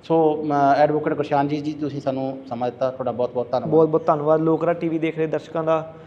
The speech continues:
Speaker 2: ਬਹੁਤ ਬਹੁਤ ਧੰਨਵਾਦ ਕਰਦੇ ਹਾਂ। Thank you।
Speaker 1: ਸੋ ਇਹ ਸਾਡੇ ਨਾਲ ਸੀਗੇ ਐਡਵੋਕੇਟ ਗੁਰਸ਼ਾਨਜੀਤ ਸਿੰਘ। ਇਹਨਾਂ ਨੇ ਅੱਜ ਗੱਲਬਾਤ ਕੀਤੀ ਹੈ ਕਿ ਇੱਕ, ਅ, ਵੱਡੇ ਸਿਆਸੀ ਆਗੂ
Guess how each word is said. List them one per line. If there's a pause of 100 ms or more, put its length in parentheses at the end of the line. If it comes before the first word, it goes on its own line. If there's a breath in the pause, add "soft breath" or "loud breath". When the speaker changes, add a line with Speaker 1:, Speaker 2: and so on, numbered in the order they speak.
(280 loud breath)
Speaker 2:
ਬਹੁਤ
ਬਹੁਤ
ਧੰਨਵਾਦ
ਕਰਦੇ
ਹਾਂ।
Thank
you।
Speaker 1:
ਸੋ
ਇਹ
ਸਾਡੇ
ਨਾਲ
ਸੀਗੇ
ਐਡਵੋਕੇਟ
ਗੁਰਸ਼ਾਨਜੀਤ
ਸਿੰਘ। (600 loud breath)
ਇਹਨਾਂ
ਨੇ
ਅੱਜ
ਗੱਲਬਾਤ
ਕੀਤੀ
ਹੈ
ਕਿ
ਇੱਕ,
ਅ,
ਵੱਡੇ
ਸਿਆਸੀ
ਆਗੂ